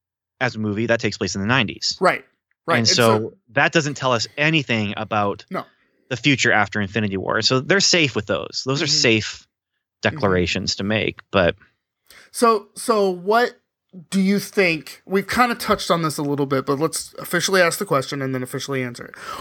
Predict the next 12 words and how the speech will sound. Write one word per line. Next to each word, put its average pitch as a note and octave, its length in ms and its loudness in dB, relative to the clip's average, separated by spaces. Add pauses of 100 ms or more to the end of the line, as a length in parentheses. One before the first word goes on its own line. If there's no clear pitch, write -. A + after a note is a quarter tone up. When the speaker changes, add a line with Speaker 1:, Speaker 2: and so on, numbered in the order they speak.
(140)
Speaker 2:
What F3+ 220 4
do B3 80 2
you B3+ 160 4
think E3 560 0 (240)
this E3 400 0
adds D#3+ 420 4
to - 140 -4
the D3+ 80 -6
greater C#3+ 480 2
M C3 180 -2
C C3 180 -6
U? G#2+ 260 -10